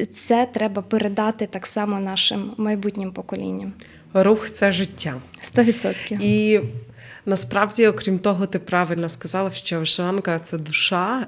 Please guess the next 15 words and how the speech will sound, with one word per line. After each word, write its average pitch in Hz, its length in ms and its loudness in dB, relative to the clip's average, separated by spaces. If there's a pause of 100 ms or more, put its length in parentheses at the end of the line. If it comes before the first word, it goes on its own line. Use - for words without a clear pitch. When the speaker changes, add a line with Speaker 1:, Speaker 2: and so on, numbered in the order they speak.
Speaker 2:
Е, 170 340 -2
зараз 170 360 -2
це - 360 -2 (140)
трендово, 175 560 0
це 175 200 -4
модно, 170 640 2
це 175 640 0
през-, - 460 -8
презентація 175 1040 0
України 175 720 2
у - 120 -6
всьому 170 500 0
світі. 214 580 -2 (460)
Е, 170 360 2
та, 185 400 4